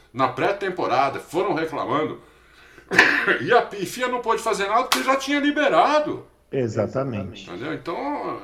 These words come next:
Speaker 1: é isso.
Speaker 2: Muito bem. O José Roberto Floriani. É, já é visível alguma vantagem na Mercedes? É, vantagem não, mas desvantagem é, né?
Speaker 1: Sim, não é,
Speaker 2: Falou,
Speaker 1: não é visível.
Speaker 2: o Max falou que o carro da,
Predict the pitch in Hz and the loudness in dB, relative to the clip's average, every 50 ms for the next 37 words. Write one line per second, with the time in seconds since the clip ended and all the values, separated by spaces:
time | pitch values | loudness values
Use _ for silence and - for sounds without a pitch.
0 | 98 - - - - - - 302 392 - - - - _ _ - _ _ _ _ | -16 -16 -12 -10 -8 -6 -6 -6 -8 -8 -14 -18 -20 _ _ -20 _ _ _ _
1 | _ - - - - - - - - 131 131 143 143 180 139 127 113 101 - - | _ -20 -20 -20 -20 -20 -20 -10 0 2 2 4 4 4 4 4 4 2 0 -4
2 | 110 - 139 131 135 143 151 160 156 151 135 123 120 117 113 113 113 113 107 110 | -2 0 2 2 4 4 4 2 4 4 6 6 6 6 4 2 0 0 -2 -2
3 | - 147 139 120 113 120 147 160 180 190 180 156 143 139 135 117 110 131 143 160 | -2 -2 -2 -2 0 2 4 6 6 6 6 4 4 2 0 2 2 2 2 2
4 | 151 135 147 160 151 - - 160 151 185 208 196 165 135 123 117 110 98 90 87 | 2 0 -4 -6 -6 -8 -8 -4 0 0 2 4 4 2 2 2 0 -2 -4 -6
5 | 82 82 90 - - - - _ _ _ _ _ _ - 113 110 110 107 107 110 | -10 -12 -16 -18 -20 -20 -20 _ _ _ _ _ _ -6 -2 0 2 2 2 4
6 | 131 143 156 175 185 170 160 165 143 120 160 170 165 151 127 117 165 180 170 - | 4 6 6 6 4 2 0 -4 0 2 2 2 4 2 0 2 0 -2 0 0
7 | 165 175 165 131 - 175 143 165 190 185 147 147 135 127 120 120 117 107 117 - | 0 -2 -2 -2 -2 0 2 2 0 0 -2 -4 -4 -4 -4 -4 -6 -6 -6 -6
8 | 160 180 175 160 - 113 110 98 98 113 110 98 98 - - _ - 120 123 123 | -6 -6 -6 -4 -2 0 0 0 -2 -6 -10 -10 -14 -20 -20 _ -4 -2 0 0
9 | 117 110 127 110 113 123 185 254 262 165 131 113 110 110 107 107 120 113 113 120 | 0 0 0 0 0 0 -2 -2 -2 -2 -2 0 0 0 -2 -2 -6 -4 0 0
10 | 123 120 117 120 123 117 110 113 - - - 226 196 107 85 - 92 113 113 110 | 0 0 2 2 2 2 2 2 0 -2 -2 -2 -2 -2 -4 -4 -6 -6 -6 -4
11 | 101 95 92 90 87 92 95 95 160 151 156 160 165 175 185 170 170 175 143 147 | -4 -4 -4 -4 -4 -4 0 4 4 4 6 6 4 2 2 0 -4 -4 -2 -2
12 | 160 180 - 147 160 175 160 165 175 170 180 165 170 160 151 151 143 143 151 151 | -2 -2 -6 -8 -8 -6 -6 -6 -6 -8 -10 -10 -6 -4 -4 -4 -4 -4 -4 -2
13 | 139 139 131 123 117 117 | 0 0 0 -2 -4 -6